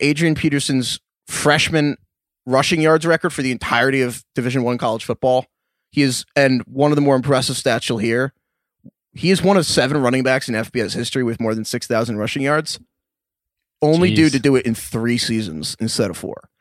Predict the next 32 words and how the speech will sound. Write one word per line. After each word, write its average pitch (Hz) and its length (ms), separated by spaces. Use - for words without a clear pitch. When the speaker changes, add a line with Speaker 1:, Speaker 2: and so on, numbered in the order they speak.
Speaker 1:
So - 120
shout 214 260
out 233 80
Jonathan 165 360
Taylor. 82 380
The 165 80
flip - 240
Speaker 2:
Yeah. 120 40
Speaker 1:
side 127 320
of 110 80
that, 90 240
the 147 80
guy 240 200
who 240 80
has 214 120
the 185 60
most 175 220
rushing 151 260
yards 123 380
in 131 100
N 131 120
F 123 120
L, 139 80
in 123 180
college 139 320
football 120 220
history, 110 280
it's 104 100
Ron 110 320
Dayne. 131 420
Out 117 100
of, 110 60